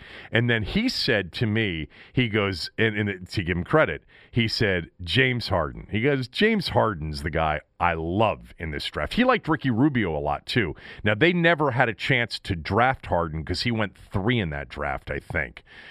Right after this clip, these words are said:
Um, but he really liked Harden, and I remember I didn't love Harden at Arizona State.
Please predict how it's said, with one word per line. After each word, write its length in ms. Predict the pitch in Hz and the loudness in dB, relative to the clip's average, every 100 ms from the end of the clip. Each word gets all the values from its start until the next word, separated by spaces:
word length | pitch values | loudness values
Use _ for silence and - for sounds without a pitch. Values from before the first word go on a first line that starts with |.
| - - | -20 -10
Um, 540 | - 98 90 82 82 76 - - - | -2 0 2 -2 -4 -8 -12 -20 -6
but 340 | 85 120 107 | 2 2 0
he 220 | - 175 175 | -2 0 0
really 540 | 135 135 143 160 151 | 2 2 2 2 2
liked 240 | 131 127 | 0 0
Harden, 440 | - 202 208 143 123 - | 2 4 4 0 -2 2
and 120 | 147 | 4
I 100 | 202 | 4
remember 720 | 254 208 151 139 123 127 123 - | 2 2 2 2 2 2 0 2
I 200 | 180 262 | 4 4
didn't 220 | 269 170 | 2 0
love 300 | 139 131 151 | 2 2 2
Harden 380 | 113 107 101 90 | 2 0 2 2
at 120 | 92 85 | 2 2
Arizona 420 | 82 80 85 78 | 0 -2 -4 -4
State. 380 | - 80 69 | -4 -2 -4